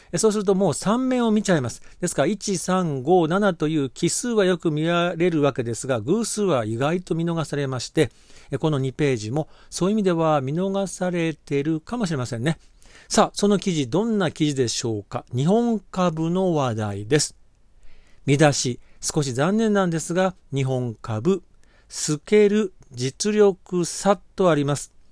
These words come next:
日本の企業、株価、二極化してますよと。時価総額の大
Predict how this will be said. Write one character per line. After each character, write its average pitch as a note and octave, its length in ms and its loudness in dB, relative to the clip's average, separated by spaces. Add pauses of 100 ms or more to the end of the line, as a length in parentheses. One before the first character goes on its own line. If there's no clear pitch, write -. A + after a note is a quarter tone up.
(500)
日 E3+ 80 4
本 A#3 240 4
の G#3+ 280 2
企 G3 280 -6
業、 C#3 320 2
株 F3+ 360 -2 (140)
価、 E3 180 2
二 B2+ 160 -2
極 A3 340 0
化 F#3 140 2
し - 80 -2
て D#3+ 140 0
ま C#3 140 -2
す - 120 -4
よ C#3+ 100 2
と。 - 100 -12 (420)
時 D#3 140 -2
価 A3+ 180 2
総 B3 340 0
額 D#3+ 540 0
の C3 220 -2
大 G3 240 6